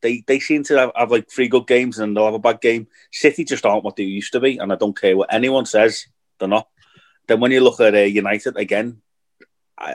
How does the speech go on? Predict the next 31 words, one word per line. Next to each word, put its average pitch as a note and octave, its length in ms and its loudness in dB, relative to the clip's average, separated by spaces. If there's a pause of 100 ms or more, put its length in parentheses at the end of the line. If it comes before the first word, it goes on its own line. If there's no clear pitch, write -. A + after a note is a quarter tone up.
(120)
I G2+ 40 -4
just - 240 -8
don't A2 160 -4
think G#2+ 160 -6
Solskjaer's G#2+ 460 0
got, E2 120 -2
like, F#2 180 -6
the - 80 -14
pedigree G#2 440 -2
as G2 100 2
manager G2 360 -2
that's - 220 -10
even, F2+ 380 -2 (720)
like, G2+ 200 0
they, B2+ 180 8
they C3 180 4
got B2 140 2
top - 280 -2
four, G#2+ 160 4
and A#2 80 0
that'll G#2+ 120 -2
be G2+ 100 -4
the F#2+ 100 -4
biggest F#2+ 240 -6
achievement. G#2 320 -4
I, D3 280 4
I'm E3 80 0
telling C#3+ 200 0
you C3 80 -4
right A#2+ 120 -2
now, A#2 220 -2